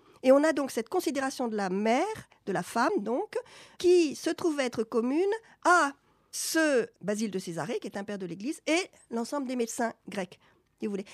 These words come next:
Et ça, c'est des choses qui sont quand même très intéressantes, parce que ce sont des choses qui se sont passées autrefois, mais de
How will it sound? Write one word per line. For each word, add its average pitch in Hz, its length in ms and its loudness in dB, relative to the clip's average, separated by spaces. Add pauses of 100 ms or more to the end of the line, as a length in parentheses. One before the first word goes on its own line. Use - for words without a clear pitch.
(160)
Et 254 120 0
ça, 330 240 0 (160)
c'est 285 200 -6
des 269 120 -2
choses 359 240 -4
qui 285 100 -4
sont 320 180 -4
quand 285 120 -2
même 294 160 0 (140)
très 254 240 0
intéressantes, 240 560 -6
parce - 200 -8
que 254 200 -4 (480)
ce - 180 -4
sont 339 160 0
des 320 100 0
choses 320 160 -4
qui 277 100 -2
se - 100 -8
sont 262 100 -4
passées 240 340 -4
autrefois, 220 520 -2 (340)
mais 294 400 4
de 302 80 2